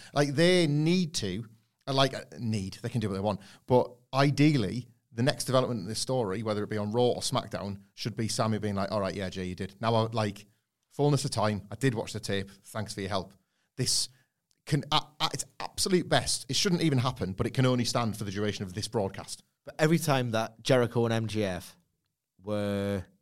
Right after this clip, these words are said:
Speaker 2: flirting with the idea that they were trying to outwit one another in, like,
Speaker 1: Yes.
Speaker 2: shadowy secret, they were just, with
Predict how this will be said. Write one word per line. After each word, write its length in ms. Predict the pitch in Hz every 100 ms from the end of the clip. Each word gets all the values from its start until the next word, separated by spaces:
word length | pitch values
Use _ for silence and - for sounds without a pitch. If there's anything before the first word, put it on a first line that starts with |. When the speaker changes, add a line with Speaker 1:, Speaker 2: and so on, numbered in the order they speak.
| _ _ _ _
Speaker 2:
flirting 440 | - 135 151 170 160
with 160 | 147
the 120 | 147 139
idea 520 | 135 127 120 123 104
that 140 | 107
they 60 | 92
were 120 | 104
trying 300 | - 110 113
to 200 | 110 -
outwit 320 | 117 98 120
one 180 | 110 110
another 480 | 107 104 107 107 107
in, 180 | - 98
like, 120 | 101
Speaker 1:
Yes. 120 | 113
Speaker 2:
shadowy 460 | 113 - 123 110 104
secret, 420 | - 107 76 85
they 80 | 107
were 80 | 101
just, 500 | - 123 110 - - _ -
with 160 | 123